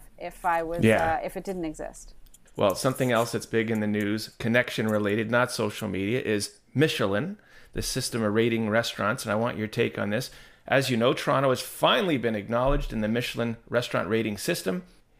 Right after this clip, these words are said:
Speaker 2: Is this overdue or much ado about nothing?
Speaker 1: It's hard for me to answer because, you know, just on principle, I don't like Michelin or World's Fifty Best because they're so obsessed with white men and Eurocentric food.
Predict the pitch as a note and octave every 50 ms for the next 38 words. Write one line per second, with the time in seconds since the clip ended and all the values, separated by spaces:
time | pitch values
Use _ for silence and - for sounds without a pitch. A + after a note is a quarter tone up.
0 | _ _ - B2 A#2+ C3 D#3+ D3+ - - - F3+ F3+ E3 E3 D#3 C3+ E3 G3 -
1 | C#3 F4+ A#3+ - - - - C3+ C3+ C3 C3+ D3 F3 - - D3+ C3+ C#3 C#3+ C#3
2 | C3+ B2 B2+ B2 - G#2+ A2+ A2+ A2 - G#2+ F#2 F#2 - _ _ - - - -
3 | - - - - - B3 A#3+ C4 C#4+ D4 D#4 D4+ - E4+ D4+ D4+ D4+ C#4 A#3+ -
4 | A3+ A3+ A3+ A#3+ B3 - - A#3+ A3 G3+ F#3+ - A#3 A3 - - B3 A3 G#3+ G#3
5 | G3+ - - - - - - - - - - - B3 G#3+ A#3+ A3+ G#3+ G#3 G3+ G3
6 | G3 G3 - - - - F3+ - - - A3 A3+ A#3 A3+ - - - - A3 G#3+
7 | G#3+ G3+ - C4 C4 C4+ B3+ - C#4 - B3+ B3 B3 A#3 A#3 A3+ - - - A3+
8 | G#3+ G#3 G#3 G3+ G#3 G3 F#3 - A3 G3+ G3 F3+ F#3+ G#3+ A3+ B3+ B3 - A#3 A3+
9 | A3 - - A#3+ G#3+ G3+ G3+ G#3 G3+ - G#3 G#3+ G#3+ G#3+ G#3 G3 G3+ G3 F#3+ G3
10 | F#3+ - - G#3 - - A3 G3 E3+ G3 G3 F#3+ G3 - - - - G3 - G#3+
11 | F#3+ F3+ - F#3+ F#3 - - - G3+ G3 G3+ - - F#3+ - - - F#3 E3+ F3
12 | - - - F#3+ F3+ F#3+ F#3 F3+ F3 E3+ - E3+ E3+ E3+ E3+ E3 E3+ - - -
13 | F3+ E3+ F3 E3+ E3+ E3 - - E3+ E3 - F3 E3 - - - E3+ D3+ C#3 C3
14 | D#3 G#3+